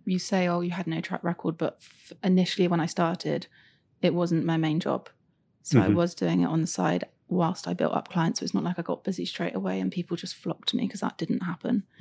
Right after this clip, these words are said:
Speaker 2: No.
Speaker 1: Um, and then I think from, like, feedback I've heard, it's mainly environment. Um, it's a nicer place to train.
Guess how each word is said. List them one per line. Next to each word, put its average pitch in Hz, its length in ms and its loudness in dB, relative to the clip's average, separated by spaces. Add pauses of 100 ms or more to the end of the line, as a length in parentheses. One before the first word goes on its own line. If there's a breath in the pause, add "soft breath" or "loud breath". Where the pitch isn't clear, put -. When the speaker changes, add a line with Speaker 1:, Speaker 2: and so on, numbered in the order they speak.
(140 loud breath)
Speaker 2:
No. 98 280 6 (340 loud breath)
Speaker 1:
Um, 180 580 8 (580)
and 180 140 12
then 175 120 10
I 175 100 6
think - 680 2 (520)
from, - 340 2
like, - 160 0
feedback 196 380 0
I've 190 100 -2
heard, 185 220 2
it's 190 180 -2
mainly 190 380 4
environment. 185 680 2 (420)
Um, 175 500 2 (600)
it's - 200 -2
a - 20 6
nicer 185 280 6
place 185 260 0
to - 80 -12
train. 185 520 4